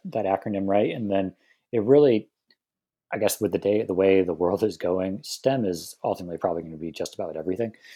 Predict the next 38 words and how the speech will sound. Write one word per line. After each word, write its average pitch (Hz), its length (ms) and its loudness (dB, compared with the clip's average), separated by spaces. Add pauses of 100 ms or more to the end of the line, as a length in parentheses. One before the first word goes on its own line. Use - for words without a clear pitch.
(240)
Um, 92 400 -4
you 95 100 -6
know, 85 100 -4
when 82 160 -8
we 78 60 -12
think 82 200 -14
about 82 180 -8
how 90 140 -4
we're 85 100 -2
gonna 82 140 -8
keep - 220 -12
living 87 200 -4
our 85 120 -4
lives 85 380 -2
in 87 100 -8
a, 95 200 -8 (320)
a 123 140 -6
more 90 240 -6
and 85 80 -8
more 85 140 -2
digital 82 420 -6
space, 92 500 -6
but, 92 180 0 (540)
um, 90 340 -8
it's - 200 -8
that 95 340 4 (140)
ability 95 680 2 (100)
to 92 100 -2
weave 85 440 -4
back 85 320 -4 (100)
in 87 460 -8 (120)
an 98 120 -10
individual's 82 1040 -6
skills, 80 640 -4
knowledge, 85 480 -8
abilities, 85 720 -6 (420)
um, 120 260 -10
to 95 460 2